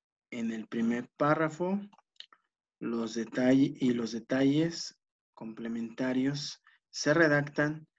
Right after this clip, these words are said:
de mayor a menor importancia. Y ahí tenemos nuestra primer síntesis. Ese es un resumen,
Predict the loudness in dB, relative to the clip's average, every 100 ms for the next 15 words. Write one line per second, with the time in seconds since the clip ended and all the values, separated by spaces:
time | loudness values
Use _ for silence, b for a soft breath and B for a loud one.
0 | _ _ -16 -6 -4 -2 -4 -4 2 6
1 | 6 6 2 -4 -6 0 4 6 8 6
2 | 4 -2 -4 -6 -6 -10 -10 2 4 6
3 | 6 6 6 2 0 -6 -6 -2 0 0
4 | 0 -4 -4 -4 -4 -6 -12 B B B
5 | B 0 6 6 6 4 6 6 4 -2
6 | -6 2 6 6 6 8 8 8 4